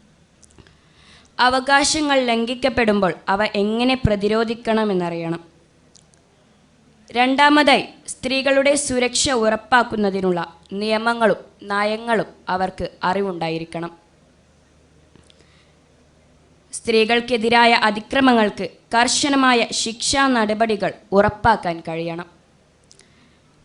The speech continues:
മൂന്നാമതായി, സ്ത്രീകളുടെ സാമൂഹിക സുരക്ഷ ഉറപ്പാക്കുന്നതിനുള്ള സംവിധാനങ്ങൾ ശക്തിപ്പെടുത്തണം.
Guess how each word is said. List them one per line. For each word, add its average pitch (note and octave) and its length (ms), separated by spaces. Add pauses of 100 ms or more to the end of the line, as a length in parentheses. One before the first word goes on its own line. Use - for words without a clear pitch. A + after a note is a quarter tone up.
മൂന്നാമതായി, C#4 600 (240)
സ്ത്രീകളുടെ D4 600 (120)
സാമൂഹിക C#4 580 (140)
സുരക്ഷ A#3+ 360 (160)
ഉറപ്പാക്കുന്നതിനുള്ള G#3+ 880 (520)
സംവിധാനങ്ങൾ G#3+ 800 (220)
ശക്തിപ്പെടുത്തണം. F3 840